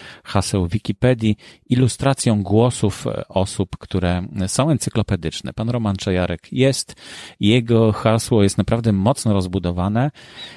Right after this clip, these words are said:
no bo, bo ma sporą historię, m, przede wszystkim radiową.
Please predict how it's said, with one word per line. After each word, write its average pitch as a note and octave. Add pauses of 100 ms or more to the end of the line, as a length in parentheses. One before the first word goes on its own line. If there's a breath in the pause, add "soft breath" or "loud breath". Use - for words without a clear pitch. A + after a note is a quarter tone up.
(120)
no G2
bo, A2
bo G2+
ma G2+
sporą F#2
historię, F2
m, F2
przede B2
wszystkim F#2+
radiową. F#2